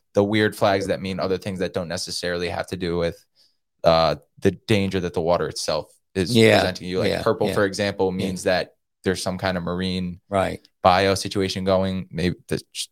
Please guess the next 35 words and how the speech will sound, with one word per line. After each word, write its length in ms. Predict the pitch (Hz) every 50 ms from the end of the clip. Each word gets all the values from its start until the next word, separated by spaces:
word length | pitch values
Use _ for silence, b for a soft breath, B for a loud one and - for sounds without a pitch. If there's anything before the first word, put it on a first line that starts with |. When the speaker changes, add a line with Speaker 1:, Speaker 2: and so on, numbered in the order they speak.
| _
Speaker 1:
stingrays, 720 | - - - 113 107 104 101 101 101 101 98 92 92 - - _ _
jellyfish 440 | - 101 95 92 92 - - 92 - -
pests, 340 | - 90 87 85 - - -
Speaker 2:
Right, 80 | 117 101
Speaker 1:
stuff 160 | 90 90 90
like 120 | 90 92
Speaker 2:
right, 80 | 110 95
Speaker 1:
that. 220 | 87 87 - - -
Speaker 2:
right, 260 | 110 104 98 101 -
right, 300 | 104 95 90 90 90 - _
right. 220 | - 104 101 - - _ _ _
Speaker 1:
Um, 420 | - 82 85 85 90 92 90 - 95 - _ -
and 140 | 95 92
then 120 | 95 92 92
they 120 | 87 90
just, 280 | 85 87 82 - - _ _ _
you 60 | -
know, 200 | - 76 - - - _
go 80 | - -
Speaker 2:
Yeah, 60 | -
Speaker 1:
from 20 | -
Speaker 2:
so, 200 | - - 151 131
Speaker 1:
there. 240 | 80 80 - - -
Speaker 2:
so 160 | - 160 151
now, 340 | 143 170 165 160 156 151 -
you 100 | - 151
know, 180 | 147 139 135 -
a 100 | - 127
lot 220 | 135 151 170 214 254
of, 120 | 220 -
some 240 | - - 220 247 277
beaches 400 | 196 185 151 - - 139 135 104 117
in 80 | 113
different 320 | 98 147 143 - 127 107 110
areas 640 | 127 143 165 165 143 113 101 95 98 92 - -